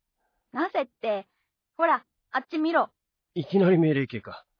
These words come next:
Speaker 2: あまり高性能ロボじゃないな。あっちって何？
Speaker 1: あそこ。
Speaker 2: ん？
Speaker 1: あの看板に、第五十七回銀河外科学会と書いてあるでしょ？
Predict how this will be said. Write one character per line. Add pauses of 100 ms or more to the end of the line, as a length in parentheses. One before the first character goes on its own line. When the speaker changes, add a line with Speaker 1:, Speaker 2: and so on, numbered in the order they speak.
(960)
Speaker 2:
あ
ま
り
高
性
能
ロ
ボ
じ
ゃ
な
い
な。 (1120)
あ
っ
ち
っ
て (120)
何？ (880)
Speaker 1:
あ
そ
こ。 (520)
Speaker 2:
ん？ (760)
Speaker 1:
あ
の
看
板
に、 (500)
第
五
十
七
回
銀
河
外
科
学
会
と
書
い
て
あ
る
で
し
ょ？